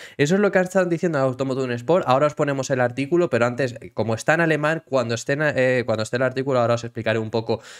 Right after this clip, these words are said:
sobre todo qué partes, qué es lo que van diciendo básicamente en cada parte del artículo. Os lo iremos explicando cuando lo pongamos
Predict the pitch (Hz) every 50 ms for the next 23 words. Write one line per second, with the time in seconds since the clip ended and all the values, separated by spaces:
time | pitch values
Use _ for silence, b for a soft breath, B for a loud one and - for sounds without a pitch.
0 | B B - - 127 113 113 104 - 120 117 117 117 120 127 123 120 - 123 123
1 | 120 120 - 113 - - - _ - 123 123 117 120 120 117 120 120 117 120 117
2 | 113 110 107 - - 123 120 117 117 113 110 110 107 - 123 - 117 113 113 113
3 | 110 107 107 104 - 107 104 104 101 - 104 104 104 - 104 101 101 101 98 -
4 | - 165 170 - 202 185 143 127 120 110 110 113 113 113 - 117 120 120 113 -
5 | 113 107 107 104 - 110 104 104 101 101 - - 107 104 110 117 131 143 165 -